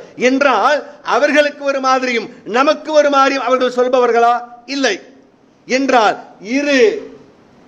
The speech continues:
அல்லாஹ்வை பற்றியும் அவனுடைய தூதர்களை பற்றியுமான தெளிவு இறை நம்பிக்கையாளர்களுக்கு தேவை. அதுதான் கொள்கை முறிவு.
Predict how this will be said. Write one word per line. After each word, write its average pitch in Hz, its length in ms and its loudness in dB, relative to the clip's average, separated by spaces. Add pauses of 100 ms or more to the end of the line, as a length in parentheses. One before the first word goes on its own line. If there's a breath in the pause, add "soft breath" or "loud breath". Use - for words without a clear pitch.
(200)
அல்லாஹ்வை 254 500 2
பற்றியும் 240 480 -8
அவனுடைய 247 380 -2
தூதர்களை 269 520 0
பற்றியுமான 226 640 -2
தெளிவு 277 800 0
இறை 208 240 0
நம்பிக்கையாளர்களுக்கு 214 840 -2
தேவை. 185 300 0
அதுதான் 202 480 -4
கொள்கை 180 280 -2
முறிவு. 139 340 -6